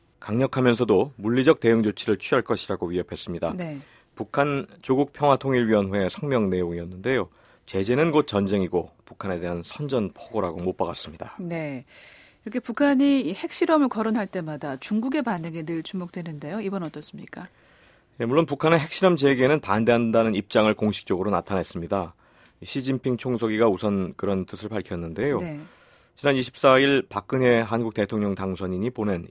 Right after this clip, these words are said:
Speaker 1: 특사단을 맞아서 비핵화와 또 대량 살상무기 확산 방지가 한반도 평화의 필수 여건이라고 했습니다.
Speaker 2: 네.
Speaker 1: 또 시진핑 총서기에 이어서 중국 정부 역시 북한에 대해서 신중한 행동을 거듭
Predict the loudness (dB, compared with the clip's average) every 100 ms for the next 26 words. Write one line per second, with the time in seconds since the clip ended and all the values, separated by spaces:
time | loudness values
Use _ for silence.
0 | -16 -16 0 4 4 4 2 -2 -4 -4
1 | -2 -4 -4 _ _ _ _ _ -8 -4
2 | -4 -4 -2 0 0 -2 -4 -2 0 0
3 | -2 -6 -4 -4 -4 -6 -10 -6 -6 -4
4 | -8 -10 -8 -4 -4 -8 _ -8 -6 -4
5 | -4 -6 -6 -4 -4 -6 -12 -2 0 0
6 | 0 -4 -6 -10 -12 -14 -14 -12 -10 -10
7 | -12 -14 -20 -20 _ -8 -6 -2 -2 0
8 | 0 -2 -4 -6 -4 -4 -2 -2 -2 -4
9 | -6 -6 -6 -8 _ -6 -4 -4 -8 -8
10 | -10 -8 -8 -10 _ _ -16 -14 -6 -4
11 | -2 -4 -6 -6 -4 -4 0 -2 -2 -6
12 | -8 -8 -8 -10